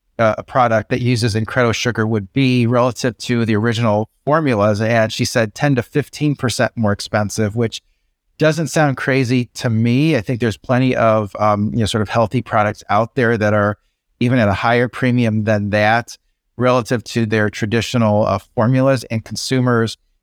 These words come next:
have, uh, demonstrated a willingness to pay, you know, that type of premium in the marketplace or, or a premium even greater than that. Really, the, um, you know, biggest growth areas in C P G have been the premiumization of, of products. So you've had the, the higher cost,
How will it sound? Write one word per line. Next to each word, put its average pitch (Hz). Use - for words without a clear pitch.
have, 117
uh, 110
demonstrated 131
a 117
willingness 123
to -
pay, 139
you 127
know, 110
that 113
type 120
of 110
premium 113
in 113
the 110
marketplace 107
or, 104
or 117
a 104
premium 113
even 104
greater 120
than 104
that. 104
Really, 117
the, 104
um, 107
you 123
know, 113
biggest 110
growth 107
areas 107
in 113
C 117
P 113
G 135
have 110
been 110
the 110
premiumization 135
of, 120
of 127
products. 127
So -
you've 113
had 110
the, 107
the 107
higher 117
cost, 110